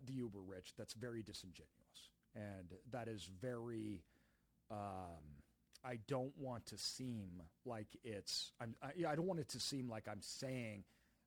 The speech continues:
that where I'm at is not beyond, frankly, maybe anything I'd imagined in the first periods of my life. I, I know, I know that. And is not where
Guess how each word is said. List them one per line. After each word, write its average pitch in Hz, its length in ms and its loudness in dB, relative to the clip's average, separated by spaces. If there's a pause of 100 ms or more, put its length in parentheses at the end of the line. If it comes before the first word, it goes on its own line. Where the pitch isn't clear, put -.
(200)
that 110 380 2 (340)
where 131 360 4
I'm 113 320 0 (360)
at - 240 -2 (600)
is 123 240 4
not 123 180 2 (160)
beyond, 131 960 2 (1200)
frankly, 160 540 4
maybe 131 320 4
anything 127 300 2
I'd 110 200 0 (100)
imagined 110 520 0
in 98 60 -2
the 98 60 -6
first - 280 -6
periods 98 420 -6
of 90 60 -8
my 90 80 -8
life. 87 540 -8
I, 139 40 -2
I - 20 2
know, 120 300 2 (100)
I 127 40 0
know 127 160 2
that. - 380 -4
And 120 200 0 (500)
is 131 300 2
not 123 380 4 (160)
where 117 400 4